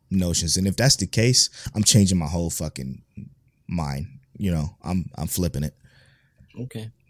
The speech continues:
Speaker 1: Because I, I gotta know. 'Cause I'm super curious as to what it really sounds like from our perspective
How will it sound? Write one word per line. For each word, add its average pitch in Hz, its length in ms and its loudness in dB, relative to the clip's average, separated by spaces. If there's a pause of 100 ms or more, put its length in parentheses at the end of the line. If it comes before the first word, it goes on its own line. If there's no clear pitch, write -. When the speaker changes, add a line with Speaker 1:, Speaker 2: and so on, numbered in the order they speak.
(220)
Speaker 1:
Because 85 360 -2
I, 92 140 0 (180)
I 90 80 0
gotta 90 320 0
know. 73 260 -2 (280)
'Cause 101 120 4
I'm 90 260 6
super 113 320 4
curious 110 460 -2
as - 160 0
to 92 320 -2 (100)
what 98 540 2
it 113 60 4
really 107 280 2
sounds 104 420 2
like 87 220 -2
from 90 240 -2
our 92 180 2
perspective - 880 -4